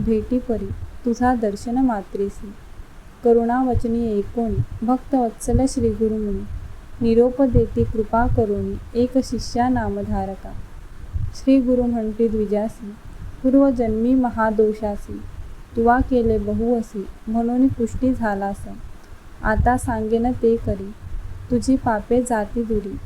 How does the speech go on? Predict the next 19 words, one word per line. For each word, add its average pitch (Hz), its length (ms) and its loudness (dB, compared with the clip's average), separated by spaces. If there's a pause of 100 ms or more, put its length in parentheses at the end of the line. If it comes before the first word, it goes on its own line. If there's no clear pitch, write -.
(260)
होशील 254 520 4
दिव्य 233 340 2
शरीरी, 208 500 -2 (640)
एक 247 180 0
भावे 226 420 0
आचरावे. 202 840 0 (960)
इतुकी 254 440 2
या 247 140 2
अवसरी, 214 540 -4 (520)
काष्ट 247 320 4
एक 233 300 0
औदुंबरी, 220 720 0 (600)
शुष्क 269 300 4
होते 233 460 4
वर्षे 220 480 2
चारी, 202 440 -4 (880)
घेऊन 247 500 4
आले 220 340 0
सर्पणासी. 247 800 -2